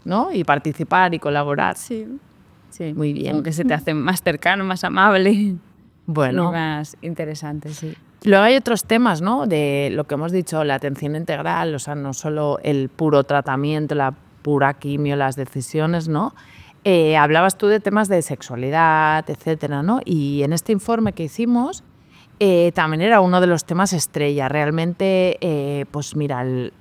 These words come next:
Speaker 1: ochenta y pico por ciento consideraba que los temas de sexualidad les importaban realmente y era un tema un poco tabú, ¿no? Y luego también la posible pérdida de la fertilidad, que entiendo que con dieciséis, dieciocho, pues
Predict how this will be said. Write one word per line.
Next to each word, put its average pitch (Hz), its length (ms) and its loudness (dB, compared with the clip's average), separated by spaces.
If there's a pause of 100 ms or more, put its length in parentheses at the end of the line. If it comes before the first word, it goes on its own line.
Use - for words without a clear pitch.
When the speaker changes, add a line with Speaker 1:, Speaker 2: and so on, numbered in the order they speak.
(100)
Speaker 1:
ochenta 165 460 -2
y 160 60 -2
pico 220 540 2
por 190 160 2
ciento 208 460 2
consideraba 180 840 2 (540)
que 175 160 4
los 151 260 2
temas 175 280 0
de 208 120 0
sexualidad 156 640 -2
les - 480 -4
importaban 160 760 0
realmente 165 600 0
y 208 100 -2
era 135 160 -2
un 139 100 -4
tema 135 380 -2
un 131 80 -4
poco 123 480 -6
tabú, 143 400 -2
¿no? 233 260 0 (360)
Y 220 100 2
luego 185 240 6
también 214 400 2
la 151 320 4
posible 156 440 -2
pérdida 180 420 0
de 190 40 4
la 143 140 0
fertilidad, 131 680 0
que 127 120 -6
entiendo 139 380 -2
que 135 140 -2
con 107 200 -6
dieciséis, 127 560 -2
dieciocho, 151 580 0
pues - 280 -14